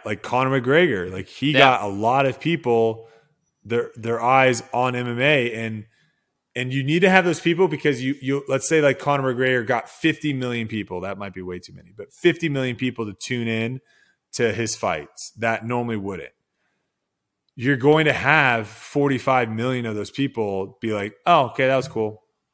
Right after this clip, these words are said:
Speaker 1: and zone out. But you might have five million stick around and be like, "Oh, wow, that's cool." And then they
Speaker 2: Yeah.
Speaker 1: start watching other stuff, and now they turn to fans. So,
Speaker 2: Well, that's
Speaker 1: I don't
Speaker 2: like
Speaker 1: know
Speaker 2: golf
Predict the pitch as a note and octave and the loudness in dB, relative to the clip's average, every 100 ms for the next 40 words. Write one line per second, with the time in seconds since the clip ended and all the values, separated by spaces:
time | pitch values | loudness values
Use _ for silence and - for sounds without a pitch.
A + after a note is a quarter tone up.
0 | _ _ - A#2 G2+ A#2+ A#2 G#2+ A2 D3+ | _ _ -10 -8 -4 -2 -2 -2 0 0
1 | - C3+ B2 C3 C3+ C#3 D3+ - D3 D3 | -2 -6 -4 -4 -4 -2 -2 0 2 2
2 | C#3+ D#3 B2 - C3 B2 B2+ C3+ G#2+ G2+ | 0 -2 -4 -6 -6 -4 -2 -2 -2 -6
3 | G2 D3 G#2 G#2 A2 - C#3+ F#2+ G2+ G2+ | -4 -4 -4 -6 -8 -6 -4 -4 -8 -6
4 | G2+ D3+ A2 G#2 G#2 G#2 A#2+ A#2+ - G#2 | 2 2 2 -4 -8 -6 -4 -4 -6 -10
5 | G2 G#2 G#2 G2 - _ _ - B2 G#2+ | -8 -8 -6 -8 -10 _ _ -6 -4 -4
6 | F2+ B2+ F#2 F2+ - - _ _ _ _ | -4 -4 -6 -12 -20 -20 _ _ _ _
7 | - A#2 G#2+ F#2+ - _ E3 F#3+ D3+ D3+ | 2 6 6 4 -2 _ 2 6 8 8
8 | C#3 C3 C3 - - | 8 10 10 6 -12